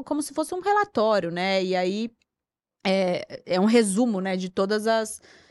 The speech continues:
informações. Então, existe borderô de movimentação de prêmio, existe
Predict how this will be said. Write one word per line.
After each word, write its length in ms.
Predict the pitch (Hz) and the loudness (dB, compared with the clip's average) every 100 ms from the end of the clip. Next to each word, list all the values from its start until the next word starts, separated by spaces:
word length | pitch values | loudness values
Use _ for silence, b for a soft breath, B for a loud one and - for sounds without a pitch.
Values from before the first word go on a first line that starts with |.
| b | b
informações. 540 | 196 226 233 240 190 165 | -2 0 0 0 -2 0
Então, 140 | 202 | 0
existe 300 | 202 202 208 | 0 -2 -2
borderô 400 | 196 190 190 190 | 0 2 2 2
de 160 | 185 185 | 2 0
movimentação 580 | 185 185 180 185 - | 0 0 -2 -4 -4
de 100 | 165 | -4
prêmio, 360 | 156 208 247 208 | 0 2 2 0
existe 400 | 180 180 - | -2 -4 -8